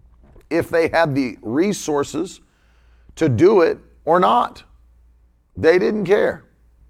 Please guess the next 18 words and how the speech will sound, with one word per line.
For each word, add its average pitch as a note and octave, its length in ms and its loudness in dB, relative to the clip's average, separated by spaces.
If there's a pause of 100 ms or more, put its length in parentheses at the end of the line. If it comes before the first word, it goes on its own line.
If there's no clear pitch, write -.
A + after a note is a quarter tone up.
(100)
They E3+ 240 0
just D3+ 340 -4 (200)
quickly C#3+ 640 0 (440)
obeyed C3 460 0
the A#2+ 80 -4
Lord. F#2+ 300 -6 (1400)
Quickly F#3 520 0
obeyed A2+ 340 0
the F2+ 80 -8
Lord. E2 280 -10 (960)
And E3 160 0
they D#3+ 80 0
jumped C3 300 -2
right C3 240 0
in. - 220 -10 (880)
I C#3+ 140 4
can C#3+ 160 -6
remember D#3 560 -4